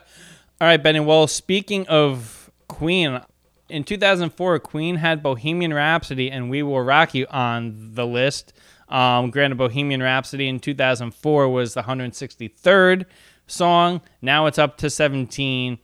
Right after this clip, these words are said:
Uh, in twenty twenty-one, Under Pressure with Bowie, as Bo-, Bowie's really important to people my age for some reason. Like, I get it, he's great, but, like, he's, like, ultra important. Um, and Bohemian Rhapsody's seventeen, so that's kinda interesting.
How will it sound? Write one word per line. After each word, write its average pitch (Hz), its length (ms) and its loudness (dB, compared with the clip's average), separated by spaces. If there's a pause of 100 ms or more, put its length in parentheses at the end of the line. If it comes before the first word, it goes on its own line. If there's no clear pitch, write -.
(220)
Uh, 131 200 0
in 135 100 -4
twenty 175 260 -4
twenty-one, 156 640 0
Under 170 220 -2
Pressure 156 440 0
with 131 300 -4
Bowie, 135 380 4
as 127 200 -2
Bo-, 143 320 0 (300)
Bowie's 170 340 8
really 170 280 6
important 156 340 -2
to 143 80 -2
people 151 300 -2
my 139 200 2
age 127 320 0
for 127 140 -12
some 151 260 -4
reason. 127 360 -4
Like, 117 120 -2
I 131 120 2
get 135 260 0
it, 156 60 -6
he's 139 220 -6
great, 131 300 -2
but, 127 100 -6
like, 120 160 -4
he's, 143 180 -4
like, 123 240 -2
ultra 131 420 0
important. 127 640 -6 (320)
Um, 135 260 0
and 135 160 -2
Bohemian 135 380 -2
Rhapsody's 127 480 -2
seventeen, 117 720 -6
so 117 120 -10
that's 127 220 -2
kinda 123 280 -4
interesting. 123 560 -8